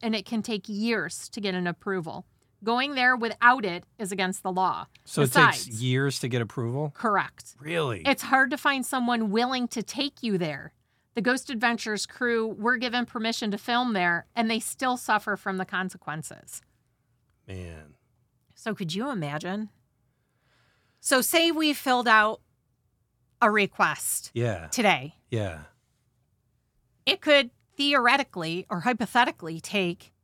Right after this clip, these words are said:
Speaker 1: years
Speaker 2: Yeah, like, five years.
Speaker 1: before they're like, "Yeah, you can go." And, okay, so now you're like, "All right, we're sanctioned. We can go." And then you get there, and everybody's like,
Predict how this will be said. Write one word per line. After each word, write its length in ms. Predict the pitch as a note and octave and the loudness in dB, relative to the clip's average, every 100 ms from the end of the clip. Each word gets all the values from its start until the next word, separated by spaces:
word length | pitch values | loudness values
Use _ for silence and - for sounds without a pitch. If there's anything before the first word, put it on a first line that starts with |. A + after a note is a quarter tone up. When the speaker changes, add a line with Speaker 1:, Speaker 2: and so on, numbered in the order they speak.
| _ | _
Speaker 1:
years 600 | - G#3+ B3+ B2 E2+ - - | -2 0 0 -2 -8 -10 -6
Speaker 2:
Yeah, 140 | F#2 | -6
like, 180 | E2+ D#2+ | -8 -8
five 320 | - F#2 F2 | -6 -6 -6
years. 380 | F#2 F2 F#2+ - - | -8 -8 -10 -8 0
Speaker 1:
before 360 | A3 - A3+ | 0 2 2
they're 160 | G#3+ G#3+ | 2 2
like, 280 | G3+ F#3+ F#3 _ _ _ _ - | 2 0 -2 _ _ _ _ 0
"Yeah, 140 | G#3 | 0
you 180 | G3+ F#3+ | 2 -2
can 160 | A#3 | -2
go." 300 | G3+ F3 E3+ - _ _ _ _ | 0 2 0 -4 _ _ _ _
And, 200 | A3+ A#3 - | 0 2 4
okay, 340 | A#3 - A#3 A3 | 4 4 2 2
so 160 | - | 0
now 180 | G#3+ B3+ | 6 6
you're 200 | C#4+ B3 | 6 2
like, 280 | A3 G3+ - - | 2 0 2 8
"All 80 | F#4+ | 8
right, 300 | G4 C#4+ - - _ _ _ _ _ _ _ _ _ _ | 8 4 0 -16 _ _ _ _ _ _ _ _ _ _
we're 120 | B3+ | 0
sanctioned. 760 | - - D#4 D#4 - F3 D3 - _ - | 2 4 4 2 -4 -6 -8 -16 _ -2
We 120 | C4+ | 0
can 160 | C4+ C#4 | 4 6
go." 400 | C4 A3+ D3+ - _ _ _ _ _ _ | 8 6 4 -4 _ _ _ _ _ _
And 120 | A#3+ B3 | 2 4
then 140 | A#3+ | 4
you 100 | A#3+ | 4
get 300 | F#3+ C#4 - | 4 2 2
there, 300 | G3 F3 D3+ _ _ _ _ _ _ _ | 0 0 -2 _ _ _ _ _ _ _
and 120 | C4 | 6
everybody's 460 | B3+ A#3+ A3+ A3 G#3 | 6 6 2 2 2
like, 240 | G#3 F#3+ | 2 0